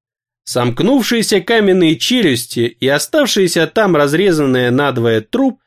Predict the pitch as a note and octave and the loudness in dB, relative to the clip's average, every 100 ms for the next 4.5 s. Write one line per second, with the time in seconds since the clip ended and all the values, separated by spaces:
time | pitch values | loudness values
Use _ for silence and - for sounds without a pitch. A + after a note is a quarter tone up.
0 | _ _ _ D#3 C4+ D4 A#3 G#3+ C#4+ C4+ | _ _ _ -2 0 2 0 0 0 0
1 | C#4 B3 C4+ C4+ B3 C#3 A#2+ A2+ A2+ A2 | 0 0 0 0 0 0 0 0 -2 0
2 | A#2 A2 G#2 - _ _ - C#4+ D#4+ C4+ | 0 0 -2 -6 _ _ -4 -2 2 0
3 | F#3+ F#3 E3+ E3 E3 F3+ F#3 G3+ D3 B2 | 0 0 2 0 0 0 0 0 2 0
4 | A#2 - A#3+ G3 - | -2 -2 0 0 -2